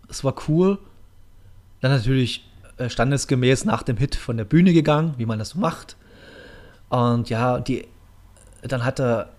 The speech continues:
äh, ich muss kurz überlegen, jedenfalls kam dann, äh, Zugabe, dann ging er wieder runter, dann kam er wieder hoch und hat halt zwei Zugaben noch gespielt. Die eine ist Filmriss, was die meisten vielleicht kennen durch den, äh,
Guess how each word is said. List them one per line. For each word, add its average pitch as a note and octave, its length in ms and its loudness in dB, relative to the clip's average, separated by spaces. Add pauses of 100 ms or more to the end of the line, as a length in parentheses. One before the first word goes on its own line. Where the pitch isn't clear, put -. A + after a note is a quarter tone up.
(100)
äh, A2+ 920 -2
ich C3 120 -8
muss F3 140 2
kurz - 160 -10
überlegen, C#3 360 -2 (640)
jedenfalls C#3+ 480 2
kam C#3 200 2
dann, B2 300 -2 (500)
äh, A#2 260 0
Zugabe, G3 420 2
dann B2+ 120 -2
ging B2+ 120 -2
er A#2+ 80 -2
wieder A2+ 140 0
runter, G3 360 4
dann C3+ 120 -2
kam B2+ 160 -4
er A#2+ 60 -4
wieder A#2 180 -4
hoch F3 180 2
und C3 80 -4
hat D3 140 -2
halt C#3+ 140 0
zwei C3+ 240 2
Zugaben D#3+ 500 0
noch E3+ 160 -4
gespielt. F#3+ 380 -4 (480)
Die C3+ 80 0
eine C#3 220 2
ist A2+ 120 -4
Filmriss, G3+ 440 4
was C#3 100 0
die C3 100 -4
meisten B2 380 -2
vielleicht B2+ 320 0 (180)
kennen C#3 280 2
durch C3+ 280 -2
den, A#2+ 360 -2
äh, A2 480 -2